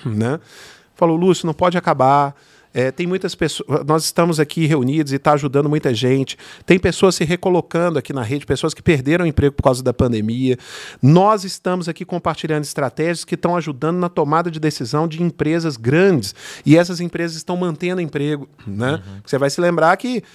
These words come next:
Speaker 1: as empresas estavam tomando decisão de demitir sem saber qual era o tamanho da crise, de colocar as pessoas de home office, mas sem saber como que elas iam trabalhar de home office.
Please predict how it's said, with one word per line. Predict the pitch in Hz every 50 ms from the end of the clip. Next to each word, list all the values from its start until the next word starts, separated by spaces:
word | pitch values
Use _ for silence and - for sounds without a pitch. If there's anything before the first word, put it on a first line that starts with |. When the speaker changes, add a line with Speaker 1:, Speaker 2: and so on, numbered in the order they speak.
| - - -
Speaker 1:
as | - 123 143
empresas | 151 - - 151 147
estavam | - 190 185 208 202
tomando | 220 208 180 170 170 165
decisão | 165 151 - 147 123 139 135 131
de | 131 139
demitir | 135 - - 110 147 151 165 151 143 - - - 185 214 226 202
sem | - 233 208
saber | - 254 220 185 180 180
qual | 180 208 208 214 208
era | 202 208
o | 220
tamanho | 214 214 180 143 139 143 143 139 131
da | 127 113
crise, | - - 151 156 147 120 95 92 104 - - - - - - -
de | 123 135
colocar | - 175 165 160 - 170
as | 160 -
pessoas | - 175 151 - - 151 147 - - -
de | 113 139 147
home | 120 151 156 156 147
office, | 135 139 160 196 214 - - - - - - - - -
mas | 151 165 165 160
sem | - 226 214
saber | 208 - 233 208 175 151 170 196 220 233 214 - _ _ _
como | _ - 220 240 269 262
que | - -
elas | 190 170 156 127 127
iam | 147 147 143
trabalhar | 143 147 143 135 135 131 131
de | 131 123
home | 113 143 139 135
office. | 127 123 117 110 101 -